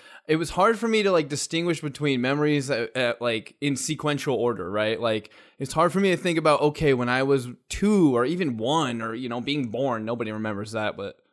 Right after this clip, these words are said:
some people get reacquainted with it with a little bit of L S D. But,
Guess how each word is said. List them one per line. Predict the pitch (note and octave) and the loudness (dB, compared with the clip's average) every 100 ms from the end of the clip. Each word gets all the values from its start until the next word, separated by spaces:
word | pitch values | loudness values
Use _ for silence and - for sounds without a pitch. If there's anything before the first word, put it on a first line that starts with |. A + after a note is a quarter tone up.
| _ | _
some | E3+ F3+ | -4 0
people | E3 B2+ | 0 2
get | A#2+ - | 2 0
reacquainted | C3 A#2 - F3 C#3+ | 0 0 0 2 2
with | A#2+ | 0
it | B2 | 0
with | A2 | -2
a | A#2 | -2
little | A#2+ A#2+ | 0 0
bit | A#2+ A#2 | 0 0
of | |
L | G2+ G#2+ | 0 -2
S | G#2 - | -4 -4
D. | C3+ G2 - - _ | -4 -4 -14 -20 _
But, | F3+ C3+ | 2 2